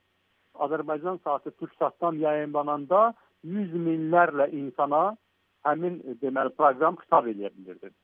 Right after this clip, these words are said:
Sonra sentyabr ayında qəzetin çapı dayandırıldı, Azadlıq qəzetinin. Bu yeganə axırıncı müxalifət mövqeyli qəzet idi. Və nəhayət bir aydır ki, bilirsiniz ki,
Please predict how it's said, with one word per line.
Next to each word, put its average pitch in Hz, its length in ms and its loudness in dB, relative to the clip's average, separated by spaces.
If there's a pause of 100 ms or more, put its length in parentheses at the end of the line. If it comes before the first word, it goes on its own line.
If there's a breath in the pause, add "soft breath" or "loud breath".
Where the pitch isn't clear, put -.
(720)
Sonra 208 380 4
sentyabr 196 480 2
ayında 180 380 2 (140)
qəzetin 190 480 0
çapı 147 240 -2
dayandırıldı, 104 540 -4
Azadlıq 151 460 0
qəzetinin. 127 400 -8
Bu 190 60 -6
yeganə 160 640 2 (220)
axırıncı 156 720 -2 (460)
müxalifət 160 600 2 (120)
mövqeyli 143 600 -2
qəzet 127 320 -2
idi. 90 160 -16 (580 soft breath)
Və 190 80 4
nəhayət 220 540 2
bir 226 100 -4 (120)
aydır 175 160 0
ki, 190 200 -16
bilirsiniz 165 460 -10
ki, 190 160 -6